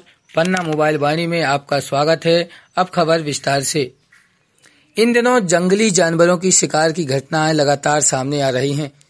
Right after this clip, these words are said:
जिसको लेकर वन विभाग भी सक्रिय हो गया है तथा शिकार करने वाले आरोपियों पर लगातार कार्रवाई की जा रही है। उत्तर वन मंडल अंतर्गत जिलाधिकारी गर्वित गंगवार द्वारा लगातार अधीनस्थ अधिकारियों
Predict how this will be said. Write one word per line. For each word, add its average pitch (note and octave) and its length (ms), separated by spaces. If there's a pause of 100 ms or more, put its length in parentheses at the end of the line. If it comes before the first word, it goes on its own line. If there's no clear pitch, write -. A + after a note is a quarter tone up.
(140)
जिसको D#3 320
लेकर E3 360
वन C#3+ 200
विभाग C#3 440
भी D#3 280 (260)
सक्रिय G3+ 460
हो C#3+ 180
गया C#3 220
है D#3 160 (300)
तथा D3 200
शिकार D#3+ 460
करने D3+ 340
वाले C#3 300
आरोपियों C#3 460
पर C#3+ 200
लगातार C#3 540
कार्रवाई C3+ 440
की C3+ 140
जा B2 140
रही B2 260
है। C#3+ 180 (720)
उत्तर F#3+ 300
वन A#3+ 140
मंडल G#3+ 440 (260)
अंतर्गत F3 460
जिलाधिकारी D3+ 680
गर्वित C#3 360
गंगवार C#3 480
द्वारा C3+ 300
लगातार D#3 580 (400)
अधीनस्थ F#3+ 680 (120)
अधिकारियों F#3 640